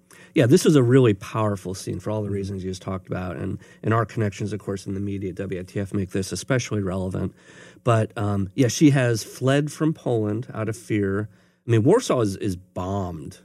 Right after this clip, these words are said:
Speaker 2: Yeah.
Speaker 1: in this episode, so they, it doesn't take Germany long to get across the border and, and extend their reach. So she flees back to Berlin, and a couple of interesting things happen here. One is exactly what you said. We get to see how she works in that environment.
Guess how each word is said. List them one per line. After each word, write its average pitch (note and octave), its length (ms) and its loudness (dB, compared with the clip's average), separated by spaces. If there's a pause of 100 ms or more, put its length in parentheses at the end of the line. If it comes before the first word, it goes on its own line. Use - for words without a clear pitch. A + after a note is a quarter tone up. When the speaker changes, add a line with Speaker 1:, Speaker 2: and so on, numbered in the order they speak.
Speaker 2:
Yeah. G2+ 120 -4
Speaker 1:
in G2 80 -2
this F#2+ 180 -10
episode, F2 500 -12
so G2+ 160 -6
they, A#2 140 0
it B2+ 160 -2
doesn't D3+ 320 2
take A2+ 180 -2
Germany A2 320 0
long G2+ 300 -2
to G2 40 -6
get G2+ 160 -4
across G2 380 -8
the G2 80 -8
border G2 380 -6
and, F#2+ 120 -6
and F#2 340 -8
extend G2 460 -6
their F2+ 120 -6
reach. G2 400 -8 (360)
So - 140 2
she F3 200 2
flees E3+ 360 4
back B2+ 280 -2
to B2 120 -2
Berlin, A2 420 2
and G2+ 120 2
a G2+ 40 -2
couple G#3 320 0
of C3 120 4
interesting A2 340 -2
things F#2+ 280 -6
happen F#2 260 -10
here. F2 200 -8 (280)
One C#3 240 4
is B2 100 2
exactly G#2 420 -2
what F#2+ 160 -4
you G2 100 -8
said. F#2 220 -8
We G#2 120 0
get B2 160 -2
to A#2+ 100 0
see A2 240 -2
how G#2+ 340 -2
she G2+ 280 -6
works F#2+ 420 -6
in F#2 80 -4
that F#2 180 -4
environment. F#2+ 640 -10